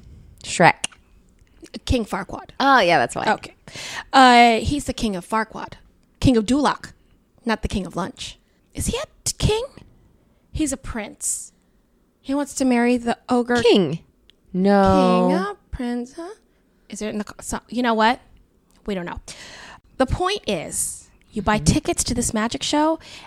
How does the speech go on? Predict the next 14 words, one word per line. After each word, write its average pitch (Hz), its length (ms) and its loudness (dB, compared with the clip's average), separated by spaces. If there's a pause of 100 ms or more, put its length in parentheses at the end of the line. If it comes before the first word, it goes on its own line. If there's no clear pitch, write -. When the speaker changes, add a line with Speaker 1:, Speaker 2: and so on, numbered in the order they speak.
Speaker 2:
and 208 180 0
only 233 300 0
then 202 300 2
do 254 120 -2
they 254 120 -2
give 214 180 -4
you 214 100 0
the 208 180 0
address, 202 540 -4
and 202 140 2
it's 190 160 -2
in 196 180 2
a 185 60 -2
speakeasy. - 760 -8